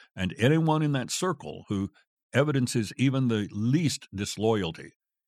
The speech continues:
is quickly removed from power, if not summarily dispatched. This need to control independence to make decisions has a telling impact on how decision-making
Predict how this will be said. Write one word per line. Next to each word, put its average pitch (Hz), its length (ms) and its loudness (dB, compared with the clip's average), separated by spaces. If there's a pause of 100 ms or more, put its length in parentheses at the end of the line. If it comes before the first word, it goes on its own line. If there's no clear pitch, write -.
(120)
is 95 160 -2
quickly 104 520 -2
removed 85 600 2
from 85 300 -4
power, 80 480 -4 (260)
if 104 200 -4 (260)
not 107 400 -2
summarily 107 640 0 (120)
dispatched. 107 760 -4 (1080)
This 123 260 0
need 156 340 2
to 165 80 -2
control 123 560 0
independence 120 800 0
to 101 100 -6
make 98 240 -4
decisions 85 760 -4 (460)
has 104 200 0
a 95 120 0
telling 135 520 -2
impact 101 580 -2 (320)
on 104 140 -2
how 104 180 0
decision-making 95 880 -2